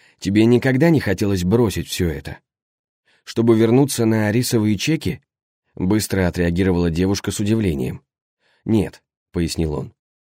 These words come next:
«Чтобы стать счастливой». «Я счастлива», ответила Акебона. «Я счастлива рядом с тобой, мой господин. Когда ты покинешь меня, я буду вспоминать это и вновь переживать счастливые часы, проведённые с тобой».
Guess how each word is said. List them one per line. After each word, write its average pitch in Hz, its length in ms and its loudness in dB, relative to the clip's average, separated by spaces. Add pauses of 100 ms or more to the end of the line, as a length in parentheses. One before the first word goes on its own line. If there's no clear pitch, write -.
(340)
«Чтобы 101 360 -2
стать 104 300 -4
счастливой». 107 680 -4 (760)
«Я 117 260 0
счастлива», 107 600 -2 (240)
ответила 85 500 -4
Акебона. 80 540 -4 (480)
«Я 117 260 2
счастлива 139 520 0
рядом 101 280 0
с - 80 -6
тобой, 101 320 2
мой 101 160 2
господин. 78 540 -6 (540)
Когда 110 220 0
ты 143 100 -4
покинешь 139 480 0
меня, 80 300 -4 (180)
я 104 220 -2
буду 151 220 2
вспоминать 143 540 2
это 101 200 0
и 101 160 0
вновь 110 280 2
переживать 101 520 -2
счастливые 95 500 0
часы, - 460 -6 (160)
проведённые 82 560 0
с - 80 -8
тобой». 82 360 -4